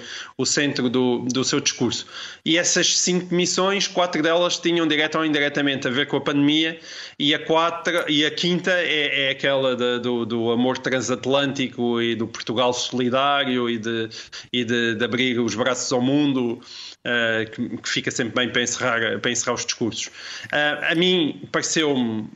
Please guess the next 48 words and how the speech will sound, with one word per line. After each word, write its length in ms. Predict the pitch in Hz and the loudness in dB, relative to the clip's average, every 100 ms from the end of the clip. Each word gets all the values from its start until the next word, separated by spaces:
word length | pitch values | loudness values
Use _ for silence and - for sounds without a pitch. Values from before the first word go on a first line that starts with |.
| - - | -18 -8
curto, 480 | - 233 - - 277 | 2 2 2 0 0
no 240 | 233 139 | 2 2
sentido 480 | 135 143 139 160 139 | 2 -2 0 0 2
em 120 | 143 | 0
que 100 | 135 | 0
eu 100 | 147 | 2
acho 320 | 139 139 - - | 2 2 -2 -2
que 60 | |
os 80 | 135 | -6
problemas 580 | - 123 120 139 131 123 | -4 -4 0 0 0 0
mais 200 | 135 123 | 0 2
graves 240 | 131 131 | 0 -2
de 80 | - | -6
Portugal 640 | - - 120 135 123 113 | -12 -4 0 2 2 0
podem 240 | 147 131 135 | 0 0 0
ter 120 | 139 | 0
sido 220 | 127 139 | 0 0
agravados 640 | 131 131 127 120 143 143 - | 0 0 0 2 0 0 -2
pela 240 | 131 127 | -2 0
pandemia, 500 | 135 131 139 143 131 | 0 2 4 4 4
mas 240 | 131 139 | 2 2
não 280 | 143 180 175 | 2 2 2
se 200 | - - | 0 0
devem 320 | 139 160 143 | 2 2 2
à 100 | 135 127 | 0 0
pandemia, 580 | 131 127 127 127 156 - - - | 2 2 4 2 -2 -8 -14 -8
e, 60 | 139 | -6
portanto, 380 | - - 151 - | -4 -2 -2 0
convém 640 | 160 160 135 165 165 131 - - - | 2 4 4 2 2 -2 -8 -14 -2
nós 260 | 147 156 135 | 0 2 2
não 240 | 175 196 | 2 2
confundirmos 760 | - 170 - 156 147 151 139 | 2 0 0 0 2 2 2
uma 160 | 131 131 | 0 0
coisa 300 | 139 127 123 | 0 -2 -2
com 120 | 135 | -2
a 20 | |
outra. 440 | 113 104 - - - | 0 -2 -4 -8 -6
E, 160 | 127 117 | -4 -2
e, 120 | 127 135 | -2 0
e 240 | 113 143 | 0 0
parece-me 340 | 147 147 147 | 0 0 0
que 120 | 143 135 | 0 0
essa 180 | 131 | 0
clareza 580 | - 139 131 139 120 127 - - - - | -2 0 2 2 2 -2 -4 -14 -16 -10
deveria 560 | 123 113 131 135 127 120 | -6 -2 2 2 2 0
ter 200 | 120 - | 0 -2
estado, 680 | - 139 123 117 110 110 101 | 0 2 2 2 0 0 0
eh, 380 | 120 113 110 | 2 2 2